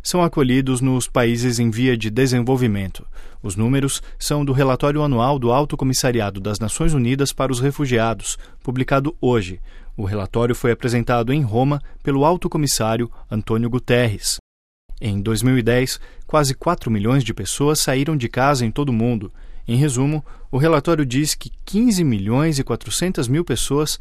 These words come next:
são hoje refugiados, vinte e sete milhões e quinhentos mil são deslocados internos e oitocentos e cinquenta mil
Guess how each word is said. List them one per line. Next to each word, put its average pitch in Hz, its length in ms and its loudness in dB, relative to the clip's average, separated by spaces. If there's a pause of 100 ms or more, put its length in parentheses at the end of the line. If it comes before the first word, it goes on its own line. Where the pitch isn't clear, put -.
(280)
são 175 380 2
hoje 139 240 2
refugiados, 135 840 2 (360)
vinte 131 280 0
e - 40 -2
sete 131 300 0
milhões 120 480 2
e 117 80 -2
quinhentos 110 580 -4
mil 131 240 2
são 98 320 -4
deslocados 151 760 0
internos 135 640 -2 (360)
e 123 120 -2
oitocentos 156 580 0
e 151 80 -2
cinquenta 165 400 0
mil 117 260 0